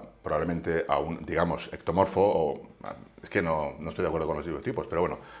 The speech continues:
supongamos que ves a un ectomorfo, lo que va a suceder es que, claro, si es una persona flaca, no está adaptada a trabajar con cargas, mientras que si ves a un, a un mesomorfo, que probablemente podría ser perfectamente el ectomorfo de hace dos años, que ahora se ha puesto fuerte y es mesomorfo,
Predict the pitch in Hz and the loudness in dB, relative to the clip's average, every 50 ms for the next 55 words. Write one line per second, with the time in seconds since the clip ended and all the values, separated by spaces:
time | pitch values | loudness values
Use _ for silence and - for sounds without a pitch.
0 | - - - 76 80 82 95 107 101 - 110 107 92 - 107 98 87 - 101 104 | -18 -16 -2 0 2 4 6 6 6 6 6 6 6 6 4 2 2 2 6 6
1 | 117 113 - 123 101 85 85 85 80 - - - 92 92 101 101 92 - 92 - | 8 8 8 4 4 6 6 4 4 2 0 -2 0 2 2 2 0 -2 -4 0
2 | 98 101 - - - - 78 87 90 85 87 85 - 98 92 85 - 101 101 95 | 2 2 2 0 -2 -4 -2 -2 2 2 2 2 2 2 0 2 4 4 4 6
3 | - 110 113 113 - - - - - 82 95 110 107 - - 113 110 95 82 - | 6 4 4 4 -2 -10 -16 -10 -4 0 2 2 2 4 6 8 8 8 8 6
4 | - 98 104 95 - - 80 71 - 82 73 - 78 73 73 110 131 104 76 67 | 6 6 6 6 6 4 2 2 2 0 0 0 -2 0 2 2 2 2 2 0
5 | - - - - - 85 - 95 - - 82 80 85 92 87 - 85 95 92 - | -2 -6 -12 -12 -12 -10 -10 -6 -6 -6 -2 2 4 4 4 2 -2 -4 -2 0
6 | - 80 82 90 95 98 90 - 110 107 113 - - 95 98 110 - - - - | 2 2 4 4 2 0 0 0 4 6 6 6 6 2 0 0 0 -6 -12 -18
7 | - - - - 104 90 98 101 104 110 110 117 113 - 90 80 76 - - - | -20 -18 -2 -2 2 8 10 10 12 12 10 8 6 4 2 0 0 -2 -2 -2
8 | - - 80 92 98 92 - 104 95 92 - 87 - 98 87 - 92 101 98 90 | 0 2 4 6 6 6 6 4 4 4 2 4 4 2 4 4 4 2 2 2
9 | - 85 76 - 92 90 90 87 85 85 - 87 87 107 107 95 - - 73 76 | 2 2 2 6 6 6 6 6 2 2 0 4 6 6 4 4 4 0 2 2
10 | 78 78 - 101 92 82 - 110 107 98 78 - - - 85 78 76 78 82 87 | 2 2 4 4 4 4 6 4 4 4 2 -2 -2 0 2 2 4 4 4 4
11 | 85 - 101 87 95 92 - 101 - - 110 - - 80 80 78 87 82 85 90 | 4 4 2 2 2 2 2 2 2 2 2 4 2 0 2 2 2 2 2 0
12 | 90 - 95 101 - - - - 95 110 - - | 0 2 8 10 10 10 10 8 6 6 6 2